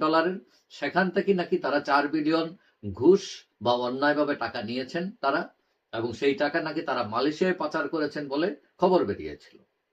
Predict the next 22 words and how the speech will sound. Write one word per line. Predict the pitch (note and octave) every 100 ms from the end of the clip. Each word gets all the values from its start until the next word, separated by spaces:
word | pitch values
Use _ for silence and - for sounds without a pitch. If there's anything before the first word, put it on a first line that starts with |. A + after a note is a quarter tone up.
| _ _
কিন্তু | D3+ C#3+ D3+
মালয়েশিয়ার | C3+ D#3 D#3 F3 F3+ E3+
কোন | D#3 D#3+
ব্যাংকে | E3+ E3 F3+ D#3+
গেছে, | E3 E3+ E3+
কত | C#3 - F3
তারিখ | E3 D#3+
গেছে, | F#3 G3+ G3 D3
এটা | E3+ E3
নিয়ে | F#3+ F3+
কোনো | D3+ D3
তথ্য | D3 - -
নেই। | G#2 _ _ _ _ _ _ _ _ _ _ _
তো | C3 C3+ C#3+
আওয়ামী | D#3+ F3
লীগ | G3 F3+
বলছে | F3+ F#3
এগুলো | D#3+ E3 B2
ভুয়া | C3+ E3 F3+ -
সংবাদ। | F3 F#3 A3+ - _ _ _ _ _ _ _ _ G#2+
আবার | C#3+ D3+ D3 - _ _ G#2+
লন্ডনের | A#2+ D#3+ E3+ - -